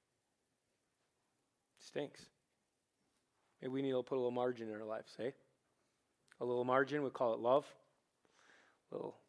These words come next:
little love margin. It'd be great. All right, let's end with this. How do we show God's love?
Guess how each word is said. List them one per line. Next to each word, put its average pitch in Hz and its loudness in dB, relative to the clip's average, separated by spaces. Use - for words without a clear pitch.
little 113 -6
love 120 0
margin. 127 -2
It'd 110 -20
be 110 -10
great. 107 -4
All 135 4
right, - -
let's 135 4
end 139 4
with 123 2
this. - 2
How 170 8
do 170 8
we 170 8
show 156 8
God's 131 10
love? 117 4